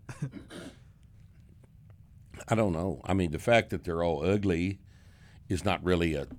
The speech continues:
Speaker 1: We can't do
Speaker 2: you
Speaker 1: anything
Speaker 2: know,
Speaker 1: about
Speaker 2: I mean,
Speaker 1: that.
Speaker 2: Franco wasn't beautiful.
Speaker 1: Yeah, we can't do anything about the ugliness.
Speaker 2: Can't think, do anything about ugly.
Speaker 1: Can't do anything about skin color, unfortunately.
Speaker 2: You know.
Speaker 1: They're pretty white.
Speaker 2: No, they're, well, they're white.
Speaker 1: They could
Speaker 2: 'Cause
Speaker 1: shave. They could shave some of that body hair.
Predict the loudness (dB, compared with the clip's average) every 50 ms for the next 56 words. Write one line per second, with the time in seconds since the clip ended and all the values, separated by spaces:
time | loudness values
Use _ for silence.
0 | -16 -12 -8 -8 -6 -4 -4 -6 -4 -2 0 0 0 0 -2 -4 -6 -6 -4 -2
1 | 0 0 0 0 -2 2 4 6 6 6 4 2 0 0 2 2 0 0 -2 -6
2 | -4 0 2 2 2 2 -2 -6 -8 -10 -10 -10 -12 -12 -12 -10 -12 -12 -10 -12
3 | -12 -12 -12 -14 -16 -16 -16 -18 -16 -16 -14 -14 -14 -14 -16 -16 -18 -20 -12 -4
4 | 0 0 0 0 0 -2 -2 -2 -4 -4 -2 0 0 0 0 -2 -2 -4 -2 -2
5 | -4 -4 -2 2 2 2 2 2 -4 -10 -10 -10 -10 -12 -12 -8 -6 -6 -4 -4
6 | -4 -4 -4 -4 -6 -6 -6 -8 -6 -6 -6 -6 -6 -6 -6 -8 -10 -12 -16 -18
7 | -16 -16 -14 -12 -12 -12 -12 -12 -14 -14 -14 -12 -8 -6 -4 -4 -4 -4 -6 -8
8 | -8 -10 -14 -18 -20 -20 -20 -20 -20 -20 -20 -20 -20 -20 -20 -20 -20 -20 -20 -20
9 | -20 -20 -20 -20 -20 -18 -14 -14 -10 -8 -8 -6 -6 -6 -4 -4 -4 -6 -6 -8
10 | -12 -18 -20 -20 -20 -14 -6 -4 -2 -2 -2 -2 -4 -6 -6 -6 -6 -6 -8 -14
11 | -18 -10 -6 -4 -4 -2 -2 -4 -4 -2 -2 0 0 2 0 -2 -4 -6 -6 -4
12 | -2 -2 -2 -2 -2 -4 -2 -2 -2 -2 -2 -4 -6 -10 -18 -20 -20 -20 -18 -12
13 | -10 -10 -10 -10 -10 -10 -8 -8 -8 -8 -8 -6 -6 -6 -6 -6 -6 -6 -6 -6
14 | -6 -8 -8 -8 -10 -12